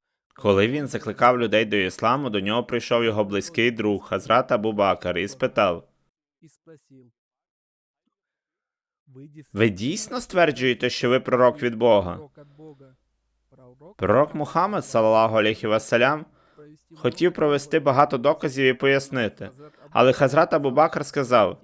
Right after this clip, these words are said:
«Скажіть мені тільки одне, це правда чи ні?» Пророк відповів: «Так». І Хазрат Абу Бакр одразу ж повірив йому.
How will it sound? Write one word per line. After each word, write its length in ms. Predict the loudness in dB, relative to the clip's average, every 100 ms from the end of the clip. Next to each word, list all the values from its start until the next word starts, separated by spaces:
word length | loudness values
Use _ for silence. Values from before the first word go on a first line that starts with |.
| -10
«Скажіть 400 | -4 0 -2 -4
мені 160 | -8
тільки 340 | -4 -4 0 0
одне, 320 | 2 0 -2
це 180 | 0 -2
правда 440 | 4 4 4 -2
чи 220 | -6 -8
ні?» 260 | -6 -4 -6 _ _ _ -20 -20 -20 _ _ -6
Пророк 400 | 0 4 2 0
відповів: 480 | -6 -2 0 0
«Так». 480 | 0 2 2 0 -6 _ _ _ _ _ _ _ _ _ _ -20 -20 _ -20 -20 -20 -14
І 100 | -8
Хазрат 400 | -2 0 0 0
Абу 180 | 0 -2
Бакр 340 | 0 0 0 -4
одразу 480 | -2 2 2 0
ж 100 | -10
повірив 400 | -4 0 2 2
йому. 380 | 0 -4 -10 -14